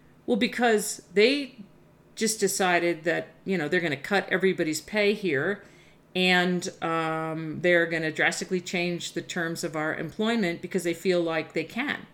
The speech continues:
in this economic climate. They just feel like they can. They just announced, 'This is what it is. This is what we're doing.'" It's like a dare. <laughs> It's like, "Can you do better?"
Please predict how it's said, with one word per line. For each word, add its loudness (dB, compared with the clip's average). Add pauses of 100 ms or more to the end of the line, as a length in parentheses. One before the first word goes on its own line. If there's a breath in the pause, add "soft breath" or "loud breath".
(300 soft breath)
in 2
this 4
economic -2
climate. -2
They 2
just -6
feel -2
like -2
they 0
can. -4
They -2
just -6
announced, -8 (120)
'This -8
is -6
what -2
it -8
is. -10 (540 loud breath)
This -4
is -4
what 2
we're 0
doing.'" -2 (420 loud breath)
It's -2
like 2
a 2
dare. 0 (120)
<laughs> -20
It's 4
like, 8
"Can 6
you 2
do 0
better?" -2